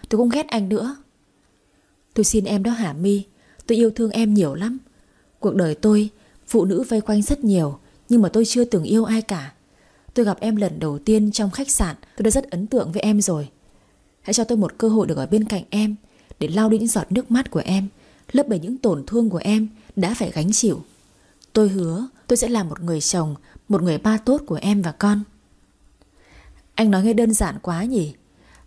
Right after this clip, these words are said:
Anh có ở bên cạnh tôi đi nữa, nhưng mà ba mẹ của anh, tất cả những người thân của anh,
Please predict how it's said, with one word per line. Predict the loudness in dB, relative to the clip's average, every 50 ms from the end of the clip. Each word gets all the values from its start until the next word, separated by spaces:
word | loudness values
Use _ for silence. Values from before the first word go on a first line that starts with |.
| _ _ _
Anh | 0 2 2
có | 2 2
ở | 4
bên | 2 2 2
cạnh | 0 -2 0 0
tôi | 2 4
đi | 4 4
nữa, | 4 4 2 2 -2 -6 -8 -12 _ _ _ -20 -20 _ _
nhưng | 2 4 4
mà | 4 2
ba | 2 2 2 4
mẹ | 4 2 2 0 -2
của | -6 -8
anh, | -4 -2 0 0 0 -2 -6 -12 _ _ -14 -4
tất | -2 -2 0 0
cả | -2 -2
những | -2 0 2
người | 4 4 4 4
thân | 2 0 0 0
của | 0 0
anh, | 0 2 0 0